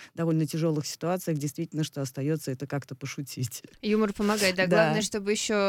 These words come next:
Speaker 2: э, некоторые шутки люди все-таки воспринимали как шутки, а не, э, нечто другое, а местами даже и оскорбительное. И еще, э, вот говорят же, что юмористы ну вот, например, про Джима Керри, э,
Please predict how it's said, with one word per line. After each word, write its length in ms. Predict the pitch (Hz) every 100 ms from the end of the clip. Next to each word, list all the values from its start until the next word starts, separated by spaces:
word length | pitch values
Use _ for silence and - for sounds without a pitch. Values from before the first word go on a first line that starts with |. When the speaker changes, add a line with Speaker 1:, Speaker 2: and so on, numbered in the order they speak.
| 185
Speaker 2:
э, 140 | - 190
некоторые 760 | 202 196 - 190 185 180 -
шутки 720 | - 233 - - 190 180 165
люди 280 | 180 196 185
все-таки 320 | - 180 -
воспринимали 560 | 180 - 185 180 180 170
как 200 | - 175
шутки, 580 | - 226 196 - 165 156
а 100 | -
не, 720 | 156 156 156 151 151 143 156 160
э, 20 |
нечто 560 | 170 165 - - 160 156
другое, 580 | 156 160 175 220 175
а 100 | 156 160
местами 400 | 156 - 175 170
даже 340 | 165 160 160
и 140 | 160
оскорбительное. 840 | 165 165 - 170 165 - 160 160 156 - -
И 60 | -
еще, 380 | 196 - 269 285 - -
э, 220 | - 135 -
вот 200 | 190 175
говорят 360 | 190 196 254
же, 120 | 240 226
что 500 | - - 185 175 -
юмористы 880 | - 175 175 180 240 311 - 196 160 - - _
ну 120 | 190 190
вот, 120 | 185
например, 380 | 180 185 190 190
про 320 | 185 175 170
Джима 320 | 170 196 190
Керри, 380 | 180 - 160 147
э, 120 | 139